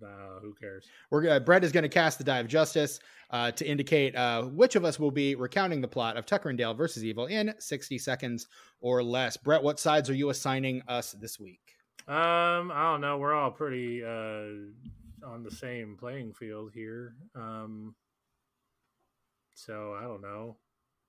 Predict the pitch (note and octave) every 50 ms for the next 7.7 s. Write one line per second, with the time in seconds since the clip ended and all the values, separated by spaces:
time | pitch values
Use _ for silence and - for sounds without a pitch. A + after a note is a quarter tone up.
0 | _ _ _ _ _ - - B2 A#2+ B2+ B2 A2+ A2+ A#2+ A#2+ A#2 A#2+ B2 B2 A2+
1 | G#2 - - B2 A#2+ B2 B2+ C3 - A#2 A#2 A2+ - B2 A2+ A#2 A#2 A#2 - -
2 | B2+ A#2+ A#2+ A2+ G#2 - - A#2+ A2+ A#2+ B2+ B2+ A2+ A2 A2+ A2+ - A#2+ A#2 A#2
3 | A2 G#2 G2+ - B2+ B2 C#3 C3+ C3+ - - _ - B2+ B2+ - B2+ G#2+ G2+ C3+
4 | B2 B2+ D#3 F#3 F3+ C#3 - _ _ _ - C3 - - - - B2 A#2+ - B2
5 | A#2+ B2 A#2+ C3 C3 B2 A2+ G#2 _ _ - - - - _ _ _ _ _ _
6 | _ _ _ _ _ _ _ _ - - _ _ - C3 D#3 F#3+ G3 F3+ E3+ D3
7 | C3+ C3+ C#3 D#3 F3 F#3 G3 G3 F#3+ F3 D3 B2+ G#2+